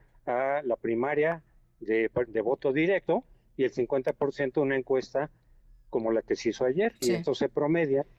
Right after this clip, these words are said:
Speaker 1: y el que gana, pues, ya ganó.
Speaker 2: Ujú.
Speaker 1: El que,
Speaker 2: <laughs> Y
Speaker 1: el
Speaker 2: el
Speaker 1: que
Speaker 2: que
Speaker 1: queda
Speaker 2: gana.
Speaker 1: más arriba, pues.
Speaker 2: Sí, sí, sí.
Speaker 1: El que queda más arriba en el promedio de esas dos,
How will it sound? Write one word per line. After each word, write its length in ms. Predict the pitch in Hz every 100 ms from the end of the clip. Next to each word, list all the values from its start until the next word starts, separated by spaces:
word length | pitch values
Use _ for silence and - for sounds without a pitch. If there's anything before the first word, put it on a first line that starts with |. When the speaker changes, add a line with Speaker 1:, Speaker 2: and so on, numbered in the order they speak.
| _ _ -
Speaker 1:
y 100 | 120
el 100 | 110
que 160 | - 107
gana, 840 | 117 120 127 139 135 113 104 98 - -
pues, 260 | - - - - 90 - 82
ya 140 | 95
ganó. 280 | 98 - 180 -
Speaker 2:
Ujú. 260 | 202 190 185 - _ - - 233 -
Speaker 1:
El 280 | - - -
que, 60 | 131
Speaker 2:
<laughs> 240 | 123 120
Y 20 |
Speaker 1:
el 40 | 202
Speaker 2:
el 80 |
Speaker 1:
que 60 | 185
Speaker 2:
que 80 | 147
Speaker 1:
queda 80 | 143
Speaker 2:
gana. 80 | 139
Speaker 1:
más 80 | 151
arriba, 360 | 147 160 208 143
pues. 200 | - 165
Speaker 2:
Sí, 180 | - 240
sí, 140 | 220 190
sí. 140 | -
Speaker 1:
El 80 | 185
que 140 | -
queda 200 | - 170 185
más 200 | 196 175
arriba 320 | 156 175 170
en 80 | 147
el 80 | 135
promedio 580 | 135 135 180 190 233 - - _ _
de 120 | 127
esas 260 | 143 156 131
dos, 380 | 135 226 -